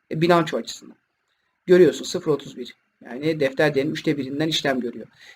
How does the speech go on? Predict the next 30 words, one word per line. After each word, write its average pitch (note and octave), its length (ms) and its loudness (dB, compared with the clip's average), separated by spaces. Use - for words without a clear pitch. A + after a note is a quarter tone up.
Bizim, C#4+ 460 6
bu C4+ 100 2
da C#4 100 8
Ülker C4 240 6
grubuna A#3 360 8
ait. A#3 240 6
Ülker A#3 260 6
grubu A3 180 4
biliyorsunuz G#3+ 380 4
olağanüstü F#3+ 500 2
borçlara E3+ 320 4
sahip E3+ 320 0
bir D#3+ 40 -4
şirket. E3 420 0
Üç C4 200 4
nokta B3+ 220 8
sekiz A#3+ 240 2
milyondan A#3+ 420 8
dört B3 120 10
yüz B3 80 -8
kırk A3+ 240 0
iki B3 100 -4
milyon A#3+ 260 6
gibi A#3+ 400 4
çok D4+ 320 4
çok C4 220 6
kötü A3 220 2
bir G#3 120 0
kar G3 220 6
açıkladı. E3+ 520 2